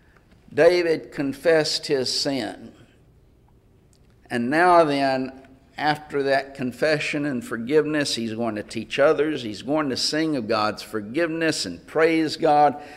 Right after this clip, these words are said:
And he has a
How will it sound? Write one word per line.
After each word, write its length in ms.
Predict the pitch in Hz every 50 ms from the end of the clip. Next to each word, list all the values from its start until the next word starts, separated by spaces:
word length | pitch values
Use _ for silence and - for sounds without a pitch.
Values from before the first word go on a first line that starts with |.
| - - - -
And 340 | - 120 123 117 117 117 117 - - - _ _ - - _ - - _ _ _ _ _ _ - -
he 220 | - 143 143 143
has 500 | 147 156 143 139 131 123 120 120 113 113
a 300 | 127 117 117 113 113 113